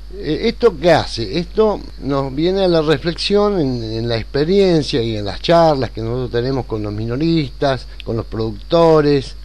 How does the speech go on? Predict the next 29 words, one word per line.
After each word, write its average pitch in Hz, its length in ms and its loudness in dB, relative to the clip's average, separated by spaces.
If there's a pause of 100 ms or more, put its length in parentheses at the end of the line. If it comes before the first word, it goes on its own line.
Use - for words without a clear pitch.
unido 170 640 4 (280)
a 143 200 2
la 143 160 4
falta 214 340 2
de 175 80 6
experiencias, 151 800 0
a 123 80 0
la 123 120 -2
falta 165 260 -2
de 160 80 2
una 151 180 2
cultura 143 680 0 (220)
asociativa, 151 1000 -2 (300)
entrar 165 360 4
en 190 220 4
un 190 140 0
terreno 190 640 2 (440)
de 143 140 4
experimentación 143 1300 2 (280)
con 156 480 2
el 156 180 0
único 208 480 0 (360)
sostenimiento 175 1300 0
de 151 200 0
que 156 200 0
hay 170 140 2
toda 190 180 0
una 170 240 2
voluntad 139 500 0